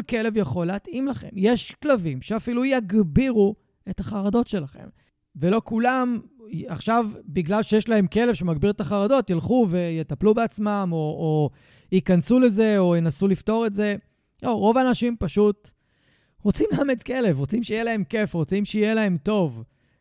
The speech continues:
לכן, הנושא של ההתאמה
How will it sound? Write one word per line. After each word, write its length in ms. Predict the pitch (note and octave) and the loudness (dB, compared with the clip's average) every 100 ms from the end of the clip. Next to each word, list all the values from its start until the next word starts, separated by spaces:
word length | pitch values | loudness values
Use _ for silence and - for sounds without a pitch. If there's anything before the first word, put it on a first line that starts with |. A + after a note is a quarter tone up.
| _ G3+ | _ -8
לכן, 380 | C#3+ A3 A#3+ A3 - _ _ _ _ _ _ - | -2 0 0 -2 -6 _ _ _ _ _ _ -4
הנושא 340 | F3 F3 G#3+ | -2 0 0
של 200 | - A3+ | 0 2
ההתאמה 580 | G3+ F3+ - F3 A3+ | 2 0 -2 -2 0